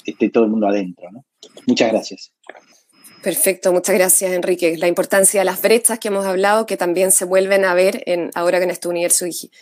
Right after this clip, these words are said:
Speaker 2: digital. Trini, bueno, como primera, eh, expositora de este panel,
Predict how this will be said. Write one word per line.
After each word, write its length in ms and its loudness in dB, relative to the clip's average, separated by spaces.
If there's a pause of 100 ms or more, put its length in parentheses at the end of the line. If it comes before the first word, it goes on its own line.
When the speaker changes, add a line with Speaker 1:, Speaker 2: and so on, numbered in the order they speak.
(140)
Speaker 2:
digital. 500 -6 (540)
Trini, 500 4 (540)
bueno, 360 2 (200)
como 240 0
primera, 600 4
eh, 180 -2
expositora 720 0
de 80 0
este 200 -4
panel, 460 -4